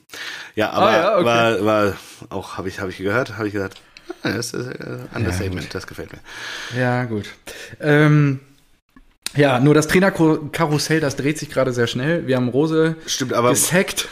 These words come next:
Speaker 1: was?
Speaker 2: <laughs> am
Speaker 1: Genau.
Speaker 2: Freitag.
Speaker 1: Und, äh, Augsburg, Weinziel, das war ja auch
Speaker 2: Fanziel ist
Speaker 1: fantastisch.
Speaker 2: weg.
Speaker 1: Aber die
Speaker 2: Äh,
Speaker 1: Art und
Speaker 2: Hütter ist
Speaker 1: Weise
Speaker 2: weg.
Speaker 1: müssen wir drüber reden.
Speaker 2: Kofeld, ja,
Speaker 1: Einfach
Speaker 2: ich hab
Speaker 1: im
Speaker 2: dir doch erzählt.
Speaker 1: Interview, war das letztes, letzte Mal
Speaker 2: Ja, hab
Speaker 1: schon?
Speaker 2: ich dir doch
Speaker 1: Ah,
Speaker 2: erzählt,
Speaker 1: okay.
Speaker 2: am Samstagabend
Speaker 1: Ja.
Speaker 2: noch, dass,
Speaker 1: Das war
Speaker 2: dass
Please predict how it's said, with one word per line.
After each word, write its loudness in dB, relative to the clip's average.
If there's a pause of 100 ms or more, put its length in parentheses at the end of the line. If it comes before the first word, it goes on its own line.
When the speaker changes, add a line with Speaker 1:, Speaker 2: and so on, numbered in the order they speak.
Speaker 1:
was? 0
Speaker 2:
<laughs> -14
am -8
Speaker 1:
Genau. 2
Speaker 2:
Freitag. -2 (200)
Speaker 1:
Und, 2
äh, -6
Augsburg, 2
Weinziel, 2
das -10
war 2
ja 2
auch 4
Speaker 2:
Fanziel 4
ist 4
Speaker 1:
fantastisch. 2
Speaker 2:
weg. 4
Speaker 1:
Aber 2
die 4
Speaker 2:
Äh, 4
Speaker 1:
Art 2
und 2
Speaker 2:
Hütter 4
ist 2
Speaker 1:
Weise 4
Speaker 2:
weg. 6
Speaker 1:
müssen 2
wir 2
drüber 2
reden. -4
Speaker 2:
Kofeld, -2
ja, -4
Speaker 1:
Einfach -2
Speaker 2:
ich -2
hab 2
Speaker 1:
im 4
Speaker 2:
dir 6
doch 2
erzählt. 4
Speaker 1:
Interview, 0 (100)
war 0
das -4
letztes, -2
letzte 0
Mal 4
Speaker 2:
Ja, 2
hab 2
Speaker 1:
schon? 2
Speaker 2:
ich -2
dir 2
doch 4
Speaker 1:
Ah, 2
Speaker 2:
erzählt, 2
Speaker 1:
okay. 4
Speaker 2:
am 4
Samstagabend 4
Speaker 1:
Ja. 4
Speaker 2:
noch, -2
dass, 0 (140)
Speaker 1:
Das 0
war 4
Speaker 2:
dass -12